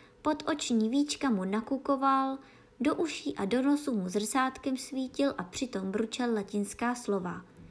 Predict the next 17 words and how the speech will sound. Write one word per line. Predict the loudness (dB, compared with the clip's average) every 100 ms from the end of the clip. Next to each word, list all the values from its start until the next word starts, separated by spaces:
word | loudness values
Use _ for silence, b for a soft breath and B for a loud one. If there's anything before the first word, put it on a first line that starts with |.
| B B B B
A |
když | -2 0 0
byl | 0 -4
hotov | -4 -6 -2 -2
s | -4 -10
tím | -6 -4
celým | -2 0 0 0
vyšetřením, | -4 -6 -6 -2 2 4 4 2 -2 B B B 0
začal | 0 2 0 0
se | -2
tvářit | -4 0 2 2 -2 0
náramně | 4 4 4 2 0
povážlivě | 0 -2 0 0 0 0 0 2 0 0
a | -2
řekl: | -2 -4 -4 -8 b b b b b 2
„Pane | 6 6
Magiáš, | 4 0 0 0 2 0 -4 -10